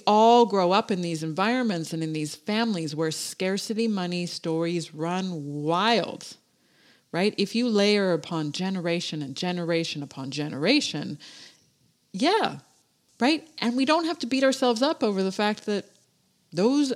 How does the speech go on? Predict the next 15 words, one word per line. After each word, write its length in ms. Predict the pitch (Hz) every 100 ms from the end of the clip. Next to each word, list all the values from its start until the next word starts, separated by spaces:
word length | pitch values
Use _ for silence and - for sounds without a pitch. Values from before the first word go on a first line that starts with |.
| -
are 140 | 220
the 140 | 233 233
environments 640 | 208 226 254 208 185 -
that 160 | 196 180
we 100 | 190
grew 240 | 180 196
up 180 | 302 -
in, 260 | - - 156 _ - - - - _
but 140 | 202 190
really 320 | 202 269 247
understanding 600 | 190 180 - 208 220 196
that 120 | 170 -
all 260 | 175 180 190
of 100 | 165
that 440 | 165 151 - -